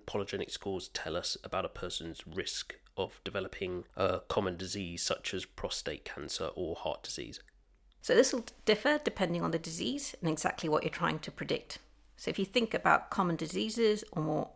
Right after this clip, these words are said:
Speaker 2: often now common complex diseases, because they are common, but they're also complex, because lots of things contribute to risk or your probability of developing that disease. There's your biology or genetics, there's also your lifestyle,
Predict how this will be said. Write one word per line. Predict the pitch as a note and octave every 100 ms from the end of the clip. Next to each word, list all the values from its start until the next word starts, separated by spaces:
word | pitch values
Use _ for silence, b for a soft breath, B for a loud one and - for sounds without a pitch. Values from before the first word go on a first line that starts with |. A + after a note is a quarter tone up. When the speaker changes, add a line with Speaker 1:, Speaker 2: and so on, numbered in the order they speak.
| -
Speaker 2:
often | E3+ - E3
now | D3+ D3+ -
common | - D#3 D3+
complex | - - C4 - -
diseases, | - D3+ D3+ D3+ A2+ - -
because | - E3 -
they | D#3+
are | D#3
common, | E3 - F3+ A#3+ F4 -
but | -
they're | E3
also | D3+ D#3+ -
complex, | - - A3+ - - - - B B B -
because | - D#3+
lots | F3 - -
of |
things | - E3+ E3 -
contribute | - F#3+ - E3 D3+ D3
to | D3
risk | D#3 C3+ - - -
or | D#3+
your | D3+
probability | D3+ G3 D#3+ D3+ D3+ F3 - G#3+ -
of | -
developing | - - B3+ - F#3 F#3+
that | - -
disease. | F#3+ A3+ C#4 D#4 - -
There's | D#3+ D3 D3+
your | D3+
biology | D3 D#3 D3 E3 G#3 - A3+ G#3+
or | C#3+
genetics, | - F3 F#3+ - A3 - - -
there's | - D3+
also | D3+ D3
your | C#3
lifestyle, | C#3 D3+ F3 F#3+ - - F#3+ F#3 F#3+